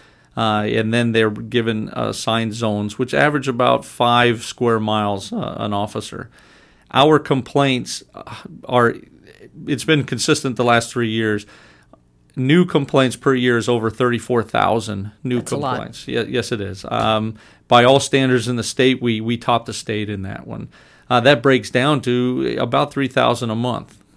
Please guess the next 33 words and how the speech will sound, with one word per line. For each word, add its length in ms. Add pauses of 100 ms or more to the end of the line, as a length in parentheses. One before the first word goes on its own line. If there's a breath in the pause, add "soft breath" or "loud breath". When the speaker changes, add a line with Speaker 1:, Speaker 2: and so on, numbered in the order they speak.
Speaker 1:
Uh, 460
and 160
that 120
is 100
a 40
huge 300
caseload. 460 (480 loud breath)
That's 320
new 280
cases. 680
You 120
gotta 160
remember 440
that 200
that 600
doesn't 260
include 460
the 80
cases 420
that 140
are 100
already 240
in 80
process, 480
that 140
they're 160
working 400
on, 100
that 100
require 460
rechecks 540
or 40
revisits. 640